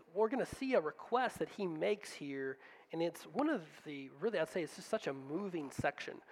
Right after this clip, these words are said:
within this book. And part of what makes the speech that he gives so special is that Caleb and Joshua have a deep history. You might know the story from Numbers thirteen and fourteen,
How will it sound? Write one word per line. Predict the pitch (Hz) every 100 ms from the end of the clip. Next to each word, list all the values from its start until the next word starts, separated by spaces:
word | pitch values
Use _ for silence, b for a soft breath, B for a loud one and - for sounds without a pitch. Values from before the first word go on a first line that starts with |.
| B B 156
within | 156 - 170 165 156 147 147
this | 147 139 - B B B 135
book. | 139 131 120
And | 170 147
part | - 254
of | 160
what | 190
makes | 156 165 175 -
the | - 135
speech | - - 185 185 -
that | - 143
he | 156 -
gives | 165 160 143
so | - 143
special | - - 151 - - - - B B B B
is | 147
that | 160 143 -
Caleb | - 277 330
and | 208 147
Joshua | 139 143 - - 131 127
have | 143 143
a | 135
deep | 135 151 -
history. | 147 139 - - - - _ _ _ _ _ _ _ _ _ - -
You | 170
might | 151 175 151
know | 160
the | 143
story | - 160 151
from | 151 139
Numbers | 143 143 135
thirteen | - 147 - 151 139
and | 127
fourteen, | - 151 151 139 127